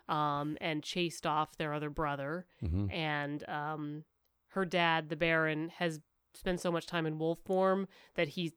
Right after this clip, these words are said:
Speaker 1: he doesn't really, he's not really a guy anymore.
Speaker 2: I
Speaker 1: He's more of a
Speaker 2: th-,
Speaker 1: dog.
Speaker 2: I thought, first of all, that was funny, but
Speaker 1: It
Speaker 2: also there
Speaker 1: was.
Speaker 2: was some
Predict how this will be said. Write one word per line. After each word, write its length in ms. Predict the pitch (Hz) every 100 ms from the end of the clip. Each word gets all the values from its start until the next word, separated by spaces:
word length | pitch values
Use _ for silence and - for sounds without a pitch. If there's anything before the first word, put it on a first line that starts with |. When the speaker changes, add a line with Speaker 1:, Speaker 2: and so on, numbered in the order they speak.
| _
Speaker 1:
he 160 | 196 185
doesn't 260 | 180 160
really, 400 | 175 165 160 151 -
he's 100 | 180
not 140 | 190
really 180 | 175 165
a 60 | 151
guy 320 | 151 143 151
anymore. 320 | 175 190 190
Speaker 2:
I 60 | 190
Speaker 1:
He's 120 | 190
more 140 | 170 165
of 80 |
a 60 | 156
Speaker 2:
th-, 40 | 156
Speaker 1:
dog. 340 | 143 147 180
Speaker 2:
I 60 | 170
thought, 340 | - 190 180
first 380 | - - 165 -
of 80 | 220
all, 80 | 208
that 120 | 180
was 120 | 131
funny, 400 | - - 123 135
but 220 | 127 104
Speaker 1:
It 40 | 104
Speaker 2:
also 320 | 117 196 147
there 200 | 120 117
Speaker 1:
was. 180 | 110 107
Speaker 2:
was 20 |
some 600 | - - 107 101 98 95